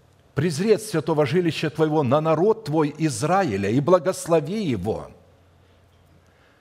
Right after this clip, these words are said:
Мы должны понять это. Именно когда мы это поймём, и когда мы начнём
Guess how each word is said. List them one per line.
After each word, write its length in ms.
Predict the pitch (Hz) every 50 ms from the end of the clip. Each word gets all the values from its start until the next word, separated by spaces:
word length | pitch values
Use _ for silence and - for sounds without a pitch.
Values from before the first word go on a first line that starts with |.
| _ _ _ -
Мы 120 | 135 165
должны 360 | 151 175 165 139 151 190 190
понять 500 | 185 - 180 165 190 202 180 170 - - -
это. 460 | 147 139 123 - - 98 85 76 71 - - _ _ _ _ _ _ _ _ _ _ _ _ _ _ _ _ _ _ _ _ _ _ _ _ _ _ _ _ _ _ -
Именно 680 | 131 170 185 185 170 170 170 165 160 147 123 - - -
когда 320 | - 160 139 123 127 175 170
мы 100 | 165 165
это 180 | 160 - 170
поймём, 460 | 151 - 165 156 156 165 175 156 131 131
и 20 |
когда 280 | 127 156 147 135 156 151
мы 120 | 156 147
начнём 560 | 147 151 143 - - 160 156 156 151 135 -